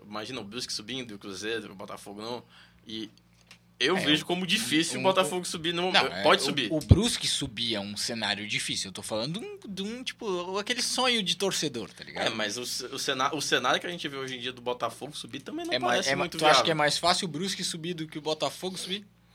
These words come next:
Speaker 1: O Botafogo tá em des-, decadência, o Brusque tá em ascensão, né?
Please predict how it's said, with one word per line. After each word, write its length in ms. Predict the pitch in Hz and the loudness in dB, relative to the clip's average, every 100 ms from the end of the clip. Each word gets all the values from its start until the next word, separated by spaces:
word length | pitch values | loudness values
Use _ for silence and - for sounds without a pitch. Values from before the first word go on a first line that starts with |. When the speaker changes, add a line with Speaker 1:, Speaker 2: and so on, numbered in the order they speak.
| - | -20
Speaker 1:
O 60 | - | 0
Botafogo 480 | 120 117 - 123 135 | 0 2 -2 -6 -4
tá 240 | 175 185 | 0 2
em 160 | 202 202 | 0 -6
des-, 880 | 180 165 202 - - - - - - | -6 -2 -2 -2 -6 -6 -8 -10 -6
decadência, 580 | 143 156 156 131 139 151 | -4 0 0 0 -2 -6
o 60 | 170 | -8
Brusque 180 | 180 - | -10 -4
tá 120 | 185 | -4
em 40 | |
ascensão, 540 | 180 185 185 - 185 127 | -2 -4 -6 -4 -6 -6
né? 180 | 113 | -10